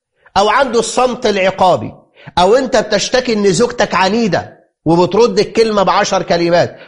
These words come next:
وده من بعض المشكلات اللي هنعالجها في هذه اللقاءات إن شاء الله تعالى. فالسؤال: "يا بنتي، أنت بتشتكي بقالك كام سنة؟" فتقول: "عشر سنوات".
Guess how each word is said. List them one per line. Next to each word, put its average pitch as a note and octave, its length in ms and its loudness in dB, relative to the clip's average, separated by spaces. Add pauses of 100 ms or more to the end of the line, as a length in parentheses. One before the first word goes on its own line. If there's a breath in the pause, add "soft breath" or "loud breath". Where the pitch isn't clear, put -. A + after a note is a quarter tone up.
وده G3+ 320 2
من F#3 60 0
بعض G3+ 220 2
المشكلات F#3 500 -2
اللي F3+ 120 2
هنعالجها F3 480 0
في D#3+ 200 -2
هذه E3+ 280 0
اللقاءات D3 580 0 (180 loud breath)
إن D3+ 80 -2
شاء F3 240 0
الله E3+ 260 0
تعالى. D3+ 420 0 (1600 soft breath)
فالسؤال: G3 460 0
"يا F#3+ 100 4
بنتي، G3 200 0
أنت D#3 80 -6
بتشتكي G#3 380 -4
بقالك F#3+ 220 0
كام D#3 140 -2
سنة؟" D#3+ 240 -2
فتقول: D#3+ 280 -2
"عشر F3+ 340 -2
سنوات". A#2+ 480 -6